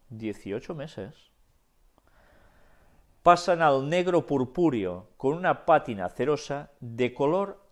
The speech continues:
azulado. Color azulado, ¿qué color tenía o tiene el cielo? Azul. ¿Y qué color tenía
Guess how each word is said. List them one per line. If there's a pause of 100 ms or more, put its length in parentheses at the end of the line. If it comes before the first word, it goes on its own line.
(260)
azulado. (1800)
Color
azulado, (340)
¿qué
color
tenía (1400)
o
tiene
el
cielo? (2500)
Azul. (1120)
¿Y
qué
color
tenía